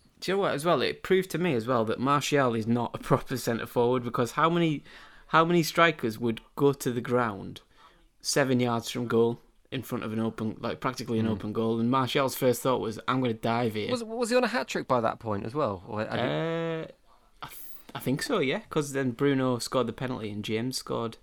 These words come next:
Speaker 1: after that, so
Speaker 2: Yeah.
Speaker 1: I think he was, yeah. Um, and instead of thinking, "I'm gonna put this in, I'm gonna," he, he just hit the floor and thought, "I'll get a penalty here."
Speaker 2: Mm.
Speaker 1: Um, but that, that's a, that's a slightly different, different way to look at it. But Bednarek should never have been sent off, especially with the, with V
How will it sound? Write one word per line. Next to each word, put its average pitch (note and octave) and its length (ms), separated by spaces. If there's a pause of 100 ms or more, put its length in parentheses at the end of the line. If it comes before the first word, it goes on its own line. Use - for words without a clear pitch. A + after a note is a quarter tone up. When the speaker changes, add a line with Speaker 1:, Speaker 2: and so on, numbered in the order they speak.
(220)
Speaker 1:
after - 320
that, G2+ 180
so A#2 60
Speaker 2:
Yeah. A2+ 60
Speaker 1:
I - 20
think C#3 180
he B2 80
was, A2+ 260
yeah. C3 160 (640)
Um, B2 540
and C3+ 240
instead C3 380
of B2 100
thinking, B2+ 320
"I'm A#2+ 120
gonna A#2 140
put A#2+ 180
this A#2 180
in, B2+ 120
I'm A#2 120
gonna," G#2+ 440
he, B2 100
he A#2 260
just A2 220
hit - 120
the - 80
floor A2+ 300
and B2 120
thought, G#2 200
"I'll G#2 120
get G#2+ 140
a A2 40
penalty A#2 400
here." - 160 (360)
Speaker 2:
Mm. G#2+ 280
Speaker 1:
Um, B2+ 260
but D3+ 120
that, D#3+ 260
that's D#3+ 280
a, B2 80
that's - 320
a - 100
slightly A2+ 260
different, A#2 400 (880)
different C#3+ 280
way C3 100
to - 120
look B2+ 220
at C3 40
it. A2+ 140
But A#2 160
Bednarek C3 420
should B2+ 220
never A#2+ 220
have G#2+ 80
been A2 120
sent A2+ 320
off, A2+ 220
especially A#2 420
with G#2+ 200
the, G2+ 180
with G#2 220
V A2 120